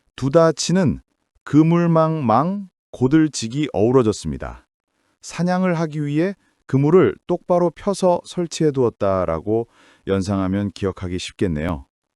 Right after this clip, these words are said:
차치를 직역하면 우선 두자네요. 잠시 옆에 놓아두자는 거죠. 사전적 의미로는 내버려 두고 문제 삼지 아니함이라고 정의하고 있습니다.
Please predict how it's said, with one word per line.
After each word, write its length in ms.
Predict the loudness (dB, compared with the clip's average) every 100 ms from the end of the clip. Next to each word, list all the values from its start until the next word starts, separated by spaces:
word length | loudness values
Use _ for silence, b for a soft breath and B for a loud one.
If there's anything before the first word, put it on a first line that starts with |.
| _ _ _ _ _
차치를 540 | -6 -4 -2 2 2 2 _ -10
직역하면 760 | -6 0 0 0 0 0 -2 -6 _ _
우선 580 | -6 -2 2 2 0 -6
두자네요. 720 | -12 -8 -4 -2 -2 -4 -6 -10 _ _ _ _ _ _ -4
잠시 400 | 0 0 2 2
옆에 300 | 4 4 4
놓아두자는 600 | 6 4 4 2 2 0
거죠. 400 | -2 -2 -6 _ _ _ _ _ _ _ _ -18
사전적 600 | -14 -8 -2 0 0 0
의미로는 520 | 0 0 0 0 -2 -4 _ _ _
내버려 560 | -4 2 4 6 6 4
두고 460 | 2 0 2 2 -2 _ _ _
문제 500 | -4 0 0 2 0
삼지 460 | 0 -2 -2 0 0
아니함이라고 1000 | 2 0 2 2 0 -2 -2 -2 -2 -6
정의하고 460 | -4 -2 -2 -4
있습니다. 600 | -8 -10 -10 -10 -14 -18